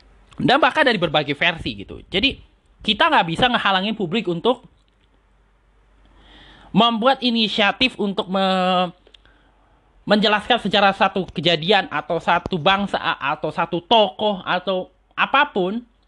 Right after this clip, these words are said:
walaupun sekontroversi apapun dari versi mereka, kita nggak bisa ngalangin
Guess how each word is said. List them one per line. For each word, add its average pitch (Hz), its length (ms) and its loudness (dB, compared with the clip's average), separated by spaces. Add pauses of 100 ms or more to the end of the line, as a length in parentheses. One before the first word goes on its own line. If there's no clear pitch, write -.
(1500)
walaupun 247 800 2 (960)
sekontroversi 285 800 4
apapun 214 400 0 (160)
dari 240 240 2
versi 240 240 2
mereka, 180 480 -2 (1500)
kita 294 240 2
nggak 254 160 2
bisa 220 160 0
ngalangin 208 480 4